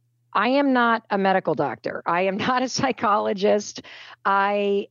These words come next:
uh, you know, if the, if it's true that you can be an expert in something, if you have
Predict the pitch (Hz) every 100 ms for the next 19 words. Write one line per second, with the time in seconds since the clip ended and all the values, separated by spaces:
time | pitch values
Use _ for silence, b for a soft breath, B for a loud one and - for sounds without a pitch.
0 | - 190 190 202 185 185 196 196 180 196
1 | 190 185 185 - 180 - 185 - - -
2 | 247 247 254 214 214 202 202 190 190 196
3 | - - 202 202 180 185 175 190 180 180
4 | - 170 160 180 165 160